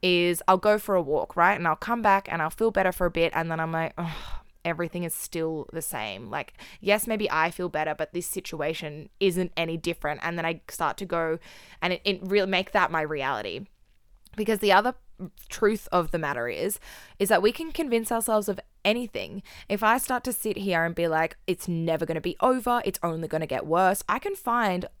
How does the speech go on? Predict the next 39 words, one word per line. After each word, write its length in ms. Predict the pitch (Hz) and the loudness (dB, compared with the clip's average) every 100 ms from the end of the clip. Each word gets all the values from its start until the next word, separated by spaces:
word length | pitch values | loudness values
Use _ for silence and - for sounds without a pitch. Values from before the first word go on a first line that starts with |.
| 185 | -6
loads 520 | 180 180 190 247 - | 0 2 4 2 0
of 220 | - 185 - | -4 -4 -8
rational 680 | 165 170 226 - 247 247 | 0 2 2 -2 -6 -4
and 220 | - 185 175 | -2 -2 0
logical 480 | 180 196 220 - - | 0 0 -6 -6 -6
explanations 760 | 185 - 175 151 170 156 156 | -8 -6 -6 -4 -6 -8 -10
for 180 | - 170 | -8 -6
why 220 | 156 147 | 0 0
that 260 | 143 139 - | 0 -2 -4
might 420 | 160 151 127 - | -6 -4 -4 -4
be 120 | 143 | -6
the 100 | 139 | -6
case. 420 | - - - - - - - | -8 -10 -10 -10 -12 -16 -10
Doesn't 240 | - 226 254 | -2 -2 0
mean 140 | 233 | -2
it's 140 | 220 - | -2 -4
actually 360 | 175 - 185 165 | -6 -4 -4 -4
the 100 | 160 | -6
truth, 400 | - 156 135 - | -4 -4 -4 0
but 80 | |
I 100 | 131 | 0
can 160 | 175 185 | 0 -6
find 480 | - 165 185 175 156 | -4 -2 -2 -2 -4
reasons 420 | 180 175 156 160 | -4 -4 -8 -8
to 80 | - | -12
kind 200 | - 170 | -8 -6
of 140 | 160 135 | -6 -6
back 240 | 151 160 | -8 -4
up 140 | 165 | -4
my 100 | 160 147 | -4 -2
argument, 520 | 156 160 165 147 147 | -2 -2 -6 -8 -6
and 160 | 165 160 | -6 -4
then 120 | 160 | -4
I 100 | 156 | -4
back 400 | 156 - 165 - | -4 0 0 -2
myself 380 | 233 214 208 196 | -6 -2 -2 -2
into 200 | 180 170 | -4 -4
a 60 | |
corner 540 | - - 170 - 101 | -4 -6 -6 -4 -6